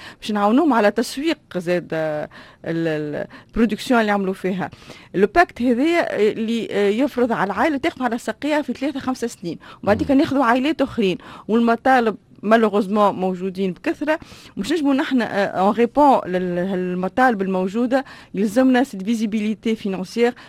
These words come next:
Speaker 1: اللي هي تجي من فضل التوانسة بالبريليفمون اوتوماتيك بيرمانون اللي كل شهر كل تونسي يقتطع شوية من شهريته ويعطيها
Speaker 2: مهم.
Speaker 1: اللي مش نعاون بهم هالعائلات وهالصغيرات.
Speaker 2: واضح. اليوم ال-، ال-، الصغيرات،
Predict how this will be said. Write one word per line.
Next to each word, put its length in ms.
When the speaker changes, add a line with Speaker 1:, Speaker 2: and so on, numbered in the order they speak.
Speaker 1:
اللي 160
هي 60
تجي 160
من 60
فضل 240
التوانسة 640
بالبريليفمون 540
اوتوماتيك 520
بيرمانون 400
اللي 160
كل 260
شهر 340
كل 160
تونسي 520
يقتطع 460
شوية 240
من 100
شهريته 600
ويعطيها 760
Speaker 2:
مهم. 200
Speaker 1:
اللي 120
مش 200
نعاون 280
بهم 300
هالعائلات 640
وهالصغيرات. 600
Speaker 2:
واضح. 220
اليوم 360
ال-، 220
ال-، 360
الصغيرات، 680